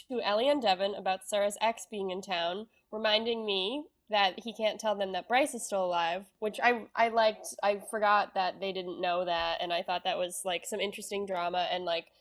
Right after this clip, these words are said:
doesn't really come up in this episode, but there are some kind of stakes, I guess,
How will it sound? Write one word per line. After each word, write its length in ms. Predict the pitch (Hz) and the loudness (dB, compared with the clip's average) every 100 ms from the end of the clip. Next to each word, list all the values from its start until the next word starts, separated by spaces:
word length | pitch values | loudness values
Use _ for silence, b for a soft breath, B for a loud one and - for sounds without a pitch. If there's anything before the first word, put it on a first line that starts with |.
| _ 254 | _ -2
doesn't 180 | 262 | 2
really 180 | 254 254 | 4 2
come 140 | 247 208 | 2 0
up 240 | 202 220 | 0 0
in 60 | 226 | -2
this 160 | 233 | -2
episode, 400 | 233 233 240 220 | -2 -2 -2 -2
but 100 | 190 | 0
there 120 | 220 285 | 4 4
are 100 | 302 | 4
some 180 | 226 208 | 0 -4
kind 200 | 170 170 | -4 -4
of 80 | |
stakes, 460 | - 160 170 - - | -6 -6 -6 -6 -6
I 80 | 185 | -4
guess, 320 | 170 180 - | -2 -4 -8